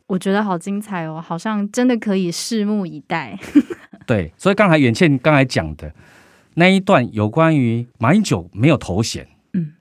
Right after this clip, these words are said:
Speaker 2: 这就是一审法院判他无罪的理由。
Speaker 1: 哦。
Speaker 2: 就是说，因为也不是中投的董事长，呃，也不是光华的董事长，
Speaker 1: 嗯。
Speaker 2: 他没有身份去决定嘛。那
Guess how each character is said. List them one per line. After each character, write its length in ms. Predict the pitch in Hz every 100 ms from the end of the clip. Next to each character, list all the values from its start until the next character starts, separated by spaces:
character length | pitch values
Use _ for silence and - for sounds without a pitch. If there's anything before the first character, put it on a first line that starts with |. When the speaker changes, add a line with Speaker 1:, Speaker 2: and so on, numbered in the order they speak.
| -
Speaker 2:
这 100 | 180
就 120 | 170
是 160 | 160 147 _ -
一 80 |
审 280 | 202 - 92
法 200 | 95 82
院 180 | 110 110 -
判 360 | - 170 117 104
他 360 | - 117 117 - -
无 180 | 95
罪 240 | 120 160 123
的 120 | 87
理 180 | 76 67
由。 260 | 65 - _ _ _ _ _ _ -
Speaker 1:
哦。 160 | 240
Speaker 2:
就 140 | 247 220
是 80 | 226
说， 300 | 180 175 180
因 140 | 226
为 40 | 233 -
也 120 | 131
不 220 | - 143
是 320 | 151 185 160
中 300 | 139 175 160
投 180 | 151 101
的 100 | 104
董 220 | 101 87
事 180 | 92 151
长， 480 | 127 85 71 73 85 - - _ _ -
呃， 100 | 180
也 140 | 123
不 140 | 208
是 80 | 196
光 320 | 170 156 160
华 180 | 135 92
的 100 | 95
董 160 | 104 90
事 160 | - 143
长， 260 | 95 80
Speaker 1:
嗯。 20 | 98
Speaker 2:
他 140 | 147
没 220 | 160 165
有 500 | 170 139 113 107 104 _
身 320 | - - 165
份 240 | 160 156 127 -
去 140 | - 147
决 260 | - 101
定 180 | 101 139
嘛。 220 | 95 71 - _ _ -
那 140 | 202